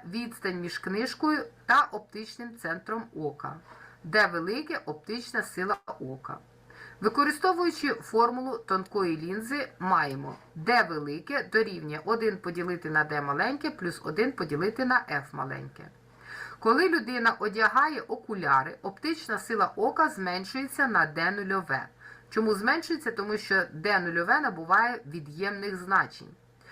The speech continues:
Знову запишемо формулу для тонкої лінзи. Це саме для короткозорості.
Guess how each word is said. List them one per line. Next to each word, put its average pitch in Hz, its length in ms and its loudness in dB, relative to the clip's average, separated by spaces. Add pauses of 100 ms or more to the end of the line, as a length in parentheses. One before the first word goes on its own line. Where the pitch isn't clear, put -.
(240)
Знову 240 480 4
запишемо 214 600 0
формулу 302 460 2
для 185 180 -2
тонкої 190 520 -4
лінзи. 143 300 -8
Це - 160 -10
саме 220 260 4
для 190 160 -2
короткозорості. 190 1040 -6